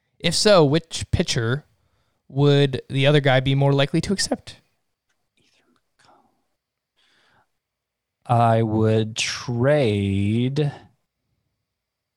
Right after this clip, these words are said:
Speaker 2: Heaney and Ozuna for Blackmon. I would not trade McCullers and Ozuna for Blackmon.
Speaker 1: I agree.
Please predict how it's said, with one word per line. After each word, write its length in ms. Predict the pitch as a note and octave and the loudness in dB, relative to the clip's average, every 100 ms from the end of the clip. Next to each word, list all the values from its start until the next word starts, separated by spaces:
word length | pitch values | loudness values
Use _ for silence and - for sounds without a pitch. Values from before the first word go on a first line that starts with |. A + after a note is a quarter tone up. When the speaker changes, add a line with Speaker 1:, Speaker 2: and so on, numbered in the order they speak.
| _ _ _ | _ _ _
Speaker 2:
Heaney 560 | - - F3+ F3 C#3+ C3+ | -16 -2 0 2 2 2
and 180 | A#2 A#2 | 0 0
Ozuna 560 | A2 - A#2 G#2+ G2+ | 0 0 0 0 0
for 140 | - G#2+ | -2 -4
Blackmon. 680 | A2+ A2 A2+ - E3+ G3+ - - _ _ _ - | 0 0 0 -2 -2 -2 -6 -18 _ _ _ -6
I 60 | |
would 300 | A2+ A#2+ E3+ | -4 0 2
not 240 | C#3+ A2+ A2 | 2 0 -2
trade 580 | - A2+ G#2 G2+ G#2+ - _ | -2 0 0 -2 -6 -14 _
McCullers 560 | A2+ - D3+ B2 G2+ F#2+ | -6 -2 0 2 0 -2
and 120 | F#2+ | -4
Ozuna 420 | F#2 - G2 E2+ | -4 -6 -6 -6
for 140 | - F#2+ | -6 -6
Blackmon. 600 | G2 E2 - - - - _ _ _ _ _ _ _ _ _ _ _ _ _ _ _ _ | -6 -6 -10 -14 -14 -16 _ _ _ _ _ _ _ _ _ _ _ _ _ _ _ _
Speaker 1:
I 680 | C3 B2 B2 C3 D3 E3+ E3+ - _ _ _ _ _ _ _ _ _ - | -4 0 2 2 0 -4 -8 -18 _ _ _ _ _ _ _ _ _ -8
agree. 580 | C3 F3+ G#3 B2+ G2 | -4 0 0 0 -4